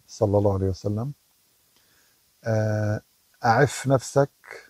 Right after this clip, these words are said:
آه، اصبر، ولتكن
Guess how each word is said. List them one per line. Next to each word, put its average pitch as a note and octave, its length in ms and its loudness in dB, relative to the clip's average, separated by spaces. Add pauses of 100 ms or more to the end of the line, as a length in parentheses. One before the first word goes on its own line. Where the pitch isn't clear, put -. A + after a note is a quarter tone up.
(1500)
آه، G#2+ 380 -6 (140)
اصبر، C3+ 460 2 (2250)
ولتكن B2 800 4